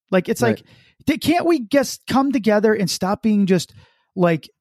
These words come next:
Speaker 1: just because you have the First Amendment right to use doesn't mean you should always just use it. I'm not saying
Speaker 2: But
Speaker 1: don't. We're doing it right now.
Speaker 2: No, no.
Speaker 1: But I'm just
Speaker 2: But
Speaker 1: saying, it's like, can you be reasonable about it and
Speaker 2: But
Speaker 1: realize
Speaker 2: here's
Speaker 1: other
Speaker 2: the thing.
Speaker 1: people have opinions?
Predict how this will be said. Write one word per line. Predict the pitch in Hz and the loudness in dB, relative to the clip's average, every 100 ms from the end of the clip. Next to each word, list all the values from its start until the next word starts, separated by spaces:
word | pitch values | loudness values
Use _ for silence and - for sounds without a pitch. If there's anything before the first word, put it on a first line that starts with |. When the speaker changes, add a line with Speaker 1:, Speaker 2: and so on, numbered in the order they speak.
| - | -8
Speaker 1:
just | 185 247 | -4 -2
because | 285 233 | 0 2
you | |
have | 196 185 | 0 -2
the | |
First | 180 196 175 | -2 -2 0
Amendment | 196 190 | 0 0
right | 180 175 | -2 -2
to | 175 | -2
use | 175 185 | -2 0
doesn't | 160 175 190 | -2 -2 -2
mean | 185 | 0
you | 180 | 0
should | - 165 | -2 -4
always | 160 131 | -4 -4
just | 151 131 | -6 -6
use | 147 170 | -6 -2
it. | |
I'm | 214 | 0
not | 262 | 0
saying | 294 302 | 0 2
Speaker 2:
But | 240 | 2
Speaker 1:
don't. | 208 226 - | 2 -2 -2
We're | 185 202 | 0 4
doing | 226 | 2
it | 233 | 4
right | 208 226 | 0 0
now. | 175 285 - 175 | -2 -4 -6 -4
Speaker 2:
No, | 165 | -4
no. | 269 | -2
Speaker 1:
But | 185 208 | 0 0
I'm | 226 | 2
just | 233 | 0
Speaker 2:
But | 202 | 0
Speaker 1:
saying, | |
it's | 214 | 0
like, | 208 - - _ | -2 -6 -20 _
can | - 226 | -2 0
you | 330 | 2
be | 302 | 0
reasonable | 180 175 233 240 262 | 0 -2 -4 -2 -4
about | 285 320 | -4 -8
it | 330 - _ _ | -10 -16 _ _
and | - 202 | -2 2
Speaker 2:
But | |
Speaker 1:
realize | 214 202 | 4 2
Speaker 2:
here's | 208 | 2
Speaker 1:
other | 175 | 0
Speaker 2:
the | |
thing. | 226 | 0
Speaker 1:
people | 196 | 0
have | 196 185 | -2 -4
opinions? | 170 185 247 302 | -2 -2 -2 -4